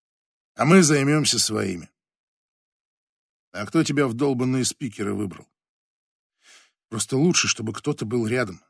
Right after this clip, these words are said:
сказала Кармела. «На случай, если Па упадет». «Джеки говорила, что все прекратилось», — сказал я.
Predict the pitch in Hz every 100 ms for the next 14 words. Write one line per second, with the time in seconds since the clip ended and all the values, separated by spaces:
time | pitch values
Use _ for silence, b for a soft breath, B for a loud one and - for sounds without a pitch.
0 | - - 101 101 92 101 98 90 76 _
1 | _ _ _ _ _ _ 107 110 - 147
2 | - 95 101 - 95 - _ _ _ 127
3 | 123 107 107 104 90 _ _ _ _ _
4 | _ _ _ _ _ _ _ _ _ _
5 | _ _ - 110 131 120 113 127 127 135
6 | 127 117 120 98 131 104 117 120 120 120
7 | 147 107 - - 82 87 87 87